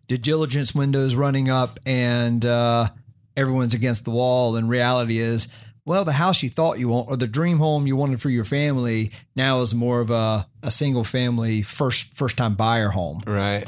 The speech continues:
Speaker 1: Um, so I think as long as we can do a good job on the front end, the challenges are gonna arrive. Every single house, every lot, there's challenges, be it topography, drainage,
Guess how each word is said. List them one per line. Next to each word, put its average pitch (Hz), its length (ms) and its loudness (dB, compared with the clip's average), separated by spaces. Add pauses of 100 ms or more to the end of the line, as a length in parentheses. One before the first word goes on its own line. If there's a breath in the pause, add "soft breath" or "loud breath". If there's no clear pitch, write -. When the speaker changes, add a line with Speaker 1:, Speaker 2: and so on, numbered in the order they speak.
Speaker 1:
Um, 107 300 2 (240 loud breath)
so - 140 -2
I 151 100 0
think 277 260 -4
as 147 160 0
long 135 240 2
as 123 100 0
we 131 120 0
can 123 160 -2
do 127 180 0
a 110 220 -2 (140)
good 135 200 0
job 131 300 0
on 123 80 0
the 110 80 0
front 127 280 -2
end, 160 300 0 (160)
the 131 80 -6
challenges 185 500 0
are 127 60 -2
gonna 127 200 0
arrive. 123 600 0 (260)
Every 120 480 0
single 110 460 0
house, 104 600 0 (320)
every 139 320 0
lot, 110 560 0
there's 131 200 0
challenges, 101 760 -4 (560 loud breath)
be 135 160 0
it - 100 -6
topography, 110 1040 0 (180)
drainage, 110 680 -2